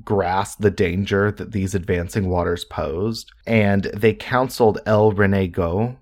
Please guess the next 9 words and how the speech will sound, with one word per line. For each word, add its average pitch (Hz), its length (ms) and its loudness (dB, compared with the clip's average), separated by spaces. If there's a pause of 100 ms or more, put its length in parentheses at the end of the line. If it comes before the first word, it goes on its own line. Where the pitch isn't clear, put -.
(140)
who 104 100 -2
was 92 140 -2
the 95 160 -6
chief - 360 -4
executive 95 600 0
there 104 220 0
at - 80 -2
Memorial, 113 800 0
to 98 220 -4